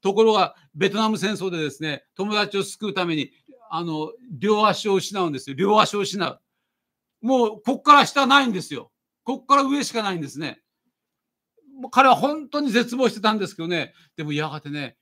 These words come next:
皆さん、神がね、彼を立ち上がらせてくださるんですよ。彼はやがてね、両手、両手にね、なんかこういうね、カバーみたいなのを持ってね、その、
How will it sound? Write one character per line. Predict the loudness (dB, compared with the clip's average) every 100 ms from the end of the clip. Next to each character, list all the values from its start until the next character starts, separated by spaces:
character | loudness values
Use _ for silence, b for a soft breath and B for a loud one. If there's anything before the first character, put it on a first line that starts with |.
| -14
皆 | -8
さ | -8
ん、 |
神 | -8 -6 -4 -4
が | -4
ね、 | -6
彼 | -6 -6 -6
を |
立 | -6 -8
ち |
上 | -6 -4
が |
ら | -6
せ | -6
て | -12
く | -10
だ | -8
さ | -8
る | -10
ん |
で | -12
す | -14
よ。 | -16 b b
彼 | 0 2
は | 4
や | 2
が | 2
て | 0
ね、 | -2 -4 -6 b
両 | 0 6 8 8
手、 | 6 0 -4 _ _ _
両 | 0 4 4 4
手 | 0
に | 0
ね、 | 0
な | -2
ん |
か | -4
こ | -4 -4
う |
い | -2
う |
ね、 | -4 -4
カ | -2 2
バ | 2
ー | 2
み | -2
た | -4
い |
な | -4
の | -4
を |
持 | -4 -6
っ | -4
て | -4
ね、 | -2 -4 b b b _ -16
そ | -8
の、 | -8 -8